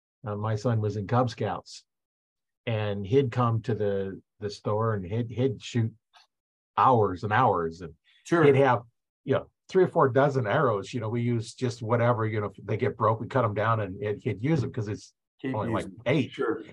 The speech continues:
Speaker 1: And
Speaker 2: Sure.
Speaker 1: he'd just keep shooting 'em, and he'd shoot for hours and hours. And, you know, that, that's, that was always nice, but I just let him go. And, um,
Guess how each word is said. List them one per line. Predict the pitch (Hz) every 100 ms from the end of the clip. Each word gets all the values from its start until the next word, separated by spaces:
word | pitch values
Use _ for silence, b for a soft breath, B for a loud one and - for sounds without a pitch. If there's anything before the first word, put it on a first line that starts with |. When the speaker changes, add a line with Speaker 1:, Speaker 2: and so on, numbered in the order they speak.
| _ -
Speaker 1:
And | 131 120
Speaker 2:
Sure. | 139
Speaker 1:
he'd | 147
just | 139 120 -
keep | 139 131
shooting | - 143 151 127
'em, | 110
and | 98
he'd | 139 127
shoot | - 127 135
for | - 101
hours | 117 104 95 90 90
and | 98
hours. | 98 90 80 78 - _ _ _ _ _ -
And, | 98 95 92 90 87 90 _ _ _ -
you | 101
know, | 92
that, | 104
that's, | 117 117 113 -
that | 131
was | 127 127
always | 117
nice, | 110 123
but | - 151
I |
just | 180 196 - -
let | 117
him | 139
go. | 139 151 151
And, | 95 - _ _ _ _ _ -
um, | 98 95 90